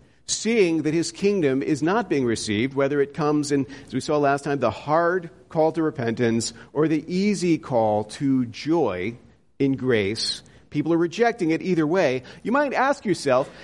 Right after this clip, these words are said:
how, under these circumstances, can Jesus persist in being winsomely reformed? Like, doesn't he need to change things up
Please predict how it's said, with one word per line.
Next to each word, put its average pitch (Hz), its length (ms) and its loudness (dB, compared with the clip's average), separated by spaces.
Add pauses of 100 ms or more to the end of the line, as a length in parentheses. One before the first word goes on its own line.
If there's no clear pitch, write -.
(120)
how, 262 400 2
under 220 180 -2
these 220 180 -2
circumstances, 165 880 0
can 170 220 2
Jesus 202 480 2
persist 185 800 0
in 202 120 2
being 190 420 2
winsomely 196 640 0
reformed? 196 720 -2 (300)
Like, - 160 -4
doesn't 254 280 2
he 226 140 2
need 220 140 2
to 185 80 6
change 202 480 2
things 170 320 2
up 214 420 0